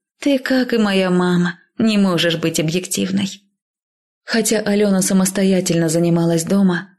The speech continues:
одну из тем по алгебре не осилила и не смогла решить уравнение. «Я хотел проверить, насколько ты отстал от программы», заявил учитель. Можешь остаться после уроков,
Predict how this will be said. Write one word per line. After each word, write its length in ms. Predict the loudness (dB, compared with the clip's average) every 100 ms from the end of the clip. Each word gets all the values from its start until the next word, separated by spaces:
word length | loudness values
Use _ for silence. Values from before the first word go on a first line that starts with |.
| -4
одну 320 | 0 2 2
из 160 | 2 0
тем 240 | -2 0
по 160 | 0 0
алгебре 440 | 0 0 0 0
не 140 | 2
осилила 540 | 0 0 0 0 2 0
и 180 | -2 0
не 140 | 0
смогла 440 | 0 0 0 0
решить 380 | 0 0 -2 -2
уравнение. 680 | -2 0 0 0 -2 -4 -8 _ _ _ _ _ _ _ _ _ _ -4
«Я 200 | -2 0
хотел 440 | 0 2 0 0
проверить, 720 | 0 0 0 0 0 -2 -6
насколько 600 | -4 -2 -2 -2 0 -2
ты 180 | 0 0
отстал 400 | 0 -2 -2 0
от 160 | -2 -4
программы», 540 | -4 -2 -4 -4 -6 -12 _ _ _
заявил 460 | -2 0 0 0 0
учитель. 540 | 0 -2 -6 -8 -10 -16 _ _ _ -4
Можешь 440 | -2 0 0 -2
остаться 400 | -2 0 -2 -2
после 360 | -4 -2 0 0
уроков, 480 | 0 -2 -6 -12